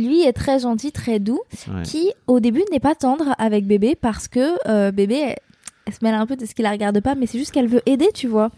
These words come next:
Speaker 1: Son,
Speaker 2: Bébé,
Speaker 1: le,
Speaker 2: elle est comme ça, elle a besoin d'exister, quoi.
Speaker 1: C'est ça.
Speaker 2: À
Speaker 1: Le
Speaker 2: travers
Speaker 1: père,
Speaker 2: les autres.
Speaker 1: le père de Bébé, il a plein d'argent. Et, euh,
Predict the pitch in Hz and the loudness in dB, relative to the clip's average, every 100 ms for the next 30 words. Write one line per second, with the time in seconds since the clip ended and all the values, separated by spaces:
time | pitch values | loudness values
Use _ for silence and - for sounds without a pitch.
0 | _ - - 190 117 107 123 110 110 107 | _ -20 -16 0 0 4 2 4 0 -2
1 | 120 101 92 107 101 98 95 - 98 85 | 0 0 0 -2 -2 -6 -8 -8 -6 -8
2 | - - - 226 - 247 _ - 220 220 | -12 -16 -4 -4 -4 -8 _ 2 4 4
3 | 311 - 98 233 233 285 330 269 233 226 | 2 2 0 2 4 4 2 2 0 0
4 | 311 247 214 254 262 214 196 220 _ _ | 0 0 0 0 0 -2 -4 -6 _ _
5 | _ - - - - - 220 226 214 208 | _ -20 -16 -14 -16 -4 2 2 4 2
6 | 208 | 0